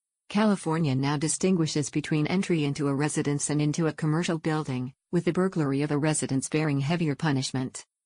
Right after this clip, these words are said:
In states that continue to punish burglary more severely than housebreaking, twilight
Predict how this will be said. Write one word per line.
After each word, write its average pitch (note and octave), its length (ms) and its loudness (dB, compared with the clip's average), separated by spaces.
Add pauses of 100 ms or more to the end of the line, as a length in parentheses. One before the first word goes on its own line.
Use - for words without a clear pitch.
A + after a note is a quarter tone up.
(420)
In F#3 120 4
states A3 420 0
that D3+ 140 -4
continue D#3+ 480 2
to D3+ 100 -2
punish D3+ 400 -2
burglary D#3 500 2
more D3 200 2
severely D3+ 480 0
than C#3+ 160 0
housebreaking, C#3+ 680 -2
twilight B2+ 680 -2